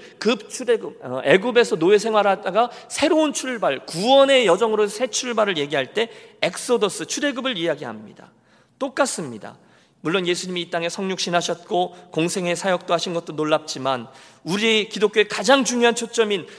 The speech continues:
십자가에서 죽으시고 부활하셔서 우리의 새로운 구원의 역사를 새롭게 시작하신다, 이런 의미가 담겨 있는 거죠. 그래서 새로운 엑소더스, 별세에 대해서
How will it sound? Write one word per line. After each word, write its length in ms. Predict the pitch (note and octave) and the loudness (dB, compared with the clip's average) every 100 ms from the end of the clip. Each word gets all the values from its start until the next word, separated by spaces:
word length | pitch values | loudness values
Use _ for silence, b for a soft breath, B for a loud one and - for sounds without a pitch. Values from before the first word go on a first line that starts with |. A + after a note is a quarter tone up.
| B | B
십자가에서 640 | - - C4 B3 A3+ A#3+ | -8 -4 2 4 4 2
죽으시고 640 | A#3 - G#3 C#4 - B3+ | 2 0 2 2 4 2
부활하셔서 1000 | C4 A3+ A#3+ A#3 G#3 G3 G3+ A#3+ A#4 - B B B | 0 4 6 6 2 -4 -2 -2 -2 -10 B B B
우리의 720 | - G#3 B3 B3 A#3 A#3 A#3+ | -4 0 2 2 4 4 4
새로운 400 | A#3 C4+ C4 B3+ | 0 -2 0 0
구원의 340 | - F#3 A3+ A3+ | -2 2 4 4
역사를 460 | A3 - G#3+ C4 D#4+ B B | 2 0 4 2 2 B B
새롭게 480 | - D#4 D#4+ - D4+ | -2 0 0 0 -2
시작하신다, 800 | - C4 A#3 G3 G3 D#3 C3 - | 0 -2 -2 -4 -4 -4 -4 -6
이런 260 | - C#4 B3 | 0 4 4
의미가 320 | G3 G3 F#3 | 2 0 -2
담겨 440 | F3+ D3 C#3 C#3+ D3 B B | -4 -8 -6 -6 -8 B B
있는 400 | - C#3 B2+ A2+ | -8 -6 -8 -10
거죠. 460 | G#2+ G2 - D3+ A#2+ b b | -14 -14 -12 -12 -12 b b
그래서 300 | - D3 C#3+ | -6 -4 -4
새로운 380 | C#3+ G#3 G3+ G3 G3+ | -4 -4 -2 -4 -8
엑소더스, 720 | D3+ - A#3+ D#3 - - A2 b b _ | -10 -8 -6 -6 -8 -16 -18 b b _
별세에 540 | - C3 D3+ F3 D#3 | -4 -2 -2 -2 -2
대해서 540 | C3+ B2+ A#2+ D3+ G3+ | -2 -6 -6 -6 -8